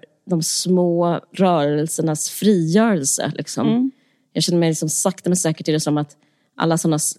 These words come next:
Speaker 1: liksom har legat typ ett spindelnät över mig.
Speaker 2: Mm.
Speaker 1: Som jag liksom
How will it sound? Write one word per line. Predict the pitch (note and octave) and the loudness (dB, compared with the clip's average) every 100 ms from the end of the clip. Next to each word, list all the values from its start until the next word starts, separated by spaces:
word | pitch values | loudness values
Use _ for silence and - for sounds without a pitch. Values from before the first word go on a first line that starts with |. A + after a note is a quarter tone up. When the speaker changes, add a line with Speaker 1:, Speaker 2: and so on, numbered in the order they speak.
| - | -8
Speaker 1:
liksom | D#3 E3+ D#3+ E3 | -6 -4 0 0
har | D#3 | 2
legat | E3+ D#3 - | 0 0 -4
typ | C#3 | -8
ett | D3 | -6
spindelnät | - - - G#3 F3 D#3+ F#3 G3 G3+ | -6 -4 0 2 2 2 2 0 0
över | C#3+ C#3 C#3 | -2 -2 -2
mig. | C#3+ C3+ G3+ - _ _ - | -2 0 -2 -6 _ _ -4
Speaker 2:
Mm. | A#3 B3 | -2 -2
Speaker 1:
Som | B3 D#3+ | -4 -2
jag | D#3+ | -2
liksom | D3+ - C#3+ D#3 | -2 -4 -4 -6